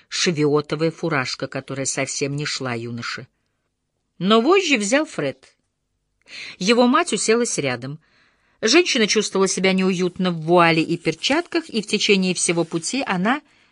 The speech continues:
не вымолвила ни слова и даже не шевельнулась. Дождь, моросивший все последние дни, прекратился. Ветер поменялся на северо-восточный. Изменилось и освещение. Холодный белый свет совершенно преобразил пейзаж.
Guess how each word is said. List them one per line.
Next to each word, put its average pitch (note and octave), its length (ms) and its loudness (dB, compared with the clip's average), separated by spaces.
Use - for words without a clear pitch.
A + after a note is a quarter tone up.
не C4+ 220 2
вымолвила E3+ 680 0
ни D#3 140 -2
слова D4 460 -2
и F#3+ 180 -2
даже G3 360 -2
не F3+ 180 -2
шевельнулась. A#2+ 960 -10
Дождь, F3+ 400 0
моросивший E3+ 680 0
все E3 200 -2
последние D3 600 -2
дни, C#3 180 -8
прекратился. A3+ 800 -8
Ветер G3 360 0
поменялся C#3+ 540 -6
на C3+ 100 -6
северо-восточный. C3+ 1000 -6
Изменилось A3+ 600 0
и - 20 2
освещение. D3 720 -2
Холодный D3+ 460 0
белый C#3+ 260 0
свет A#3 260 -2
совершенно A3+ 580 -4
преобразил D#3 600 -4
пейзаж. A#2 640 -10